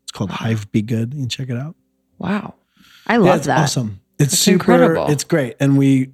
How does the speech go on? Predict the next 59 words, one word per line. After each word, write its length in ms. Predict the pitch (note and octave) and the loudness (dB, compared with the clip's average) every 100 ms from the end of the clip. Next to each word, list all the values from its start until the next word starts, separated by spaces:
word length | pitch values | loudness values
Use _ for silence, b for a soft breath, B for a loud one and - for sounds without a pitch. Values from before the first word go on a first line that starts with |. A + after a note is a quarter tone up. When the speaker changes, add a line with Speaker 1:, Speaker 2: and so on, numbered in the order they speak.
| - | -2
Speaker 1:
you 100 | C3 | 2
know, 100 | B2 | 2
we've, 480 | A#2+ A#2+ A2+ - _ _ _ _ _ _ | 2 2 0 -8 _ _ _ _ _ _
we 80 | D3 | 0
started 460 | C#3+ - D3 D3 C#3 | 2 2 0 0 0
by 140 | C#3 C3+ | 0 0
doing 520 | C3+ C3+ C3 C3 C3+ _ _ _ _ _ - _ | 2 2 2 0 -4 _ _ _ _ _ -20 _
some, 380 | - - C#3 C#3 | -10 0 2 2
we, 240 | C#3 D3 C#3+ | 2 2 2
we 180 | C3 C#3 | 2 2
were 160 | C3+ C3 | 4 2
literally, 380 | C3 C#3 C3 | 2 2 0
I 80 | A#2 | -2
was 120 | A2+ | -4
like, 200 | A#2 A2 - | -4 -4 -6
I, 120 | A#2 - | -14 -8
I 60 | G2 | -8
said 240 | - B2 | -2 -2
to 80 | A#2+ | 0
her 120 | A#2+ | 0
one 220 | A2+ A2+ A2+ | 2 2 2
day 300 | A#2+ A#2+ A2+ B B B B B B - | 2 0 -4 B B B B B B 0
as 80 | C3 | 2
we 60 | C#3+ | 2
were 60 | |
picking 240 | C3+ C3 C3+ | 2 0 -2
up 100 | B2+ | 0
kids 240 | C#3 C3 | -2 0
at 80 | B2+ | 0
our 80 | B2 | -2
school, 320 | - D3 C#3+ | -2 0 2
I 60 | |
was 100 | B2 | 0
like, 160 | B2 A2+ | -2 -2
"What's 100 | B3 | -2
going 220 | - G#3+ | 2 0
on?" 60 | B2 | 0
And 100 | B2+ | -2
she's 160 | - B2+ | 0 0
like, 80 | A#2+ | 2
I 40 | |
love 280 | B2+ A#2+ G#2+ | 2 2 0
her. 140 | G2+ - | -6 -12
She, 260 | - B2 A2 G3+ | -6 -6 -6 -2
Harper's, 460 | C3 B2 B2 G#2+ | 0 0 0 -2
like, 160 | A2+ G#2 | -4 -2
one 80 | A#2+ | 0
of 80 | A#2 | 0
my 140 | A2+ | 0
dear 180 | G#2+ A#2 | 0 -2
friends. 360 | G#2 A2+ A2+ G#2 | -2 -2 -2 -2
And 240 | G2+ G2 _ - | -4 -6 _ -4
I 100 | A2+ | -2
was 80 | A2 | 0
like, 160 | G#2 | -2
"What 100 | E3 | 2
are 60 | C4 | 2
you 60 | |
doing?" 360 | F#3+ D#3+ F#2 - | 4 2 0 -6